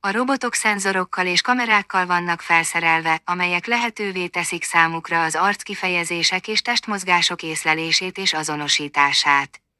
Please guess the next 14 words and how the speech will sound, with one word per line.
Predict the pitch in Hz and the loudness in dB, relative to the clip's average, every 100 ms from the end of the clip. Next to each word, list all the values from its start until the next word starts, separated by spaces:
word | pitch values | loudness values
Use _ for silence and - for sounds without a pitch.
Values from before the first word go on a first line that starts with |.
| _ _ _ _ - | _ _ _ _ -10
Ezen | 240 262 262 | -6 -2 0
a | 240 | 0
módon | 220 208 196 190 | 0 0 -2 -2
ezek | 196 226 226 | 0 -2 -2
a | 202 | -4
humanoid | 220 214 202 185 180 | 0 0 0 -2 -2
robotok | 180 170 175 175 - | -2 -2 -2 -4 -4
meg | 180 175 | -4 -4
tudják | 226 220 208 190 | -8 0 0 0
érteni | 185 175 - 170 170 | -2 -4 -4 -4 -4
az | 160 | -2
emberi | 175 226 220 202 | -2 0 -2 -4
kommunikáció | - 185 180 175 165 170 160 - 170 160 | -2 -2 -2 -4 -2 2 2 0 -6 -6
jellemzőit, | 160 196 220 208 190 180 160 160 151 | -2 -2 0 -2 -4 -4 -4 -6 -10